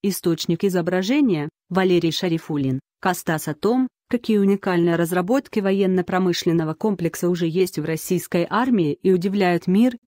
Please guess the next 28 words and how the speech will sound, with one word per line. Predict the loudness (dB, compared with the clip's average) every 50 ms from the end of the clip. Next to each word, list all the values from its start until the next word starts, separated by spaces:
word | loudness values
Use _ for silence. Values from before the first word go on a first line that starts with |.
| _ -4
а | -2 -2
какие | -2 -2 -2 0 0 0 0
ещё | 0 -2 -2 0 0 0
только | 0 0 -2 0 0 -2
проходят | -2 -2 -4 -4 0 0 0 0 0 0
испытания | -2 -4 -4 -4 -6 -4 -2 0 0 2 4 4 4 4 2
и | 0 -2 -6
в | -6
скором | -4 -2 -2 0 0 0 0
времени | 2 2 2 4 4 4 4 2
увеличат | 2 0 0 0 0 0 0 0 -2 -2 -4 -4 -2 0
мощь | 2 4 4 2 0 -2
страны. | -8 -6 -2 0 0 2 2 0 0
В | -2
две | -2 -2 -2 0
тысячи | 0 0 -2 -2 -2 -4 -6 -4 -2
восемнадцатом | -4 -2 0 0 0 2 2 0 0 -2 -4 -4 -4 -2 -2 -2 -2
году | -2 -4 -4 -2 -2 -2 -2 -4 -4
российский | -4 -2 -2 -2 -2 0 -2 -2 -2 -2 -2
оборонно-промышленный | -2 0 0 0 0 2 2 2 2 0 0 -2 0 0 2 2 0 0 0 0 0 0 0 -2
комплекс | -2 -2 -2 -2 -2 -4 -4 -4 -4 -6
успешно | -6 -4 -2 -2 -2 -2 0 0 0 0
справился | 0 -2 -2 -2 0 0 0 -2 -4 -2 -4 -4
с | -4 -6
очередным | -8 -6 -4 -2 0 2 2 2 0 0
этапом | 0 -2 -4 -2 -2 -2 -2 -2
выполнения | -2 -2 -2 0 0 2 2 2 2 2 2 0
гособоронзаказа. | 0 -4 -4 -4 -4 -2 -2 0 0 0 0 -2 -2 -2 -2 -2 -2 -2 -4 -6 -8 -10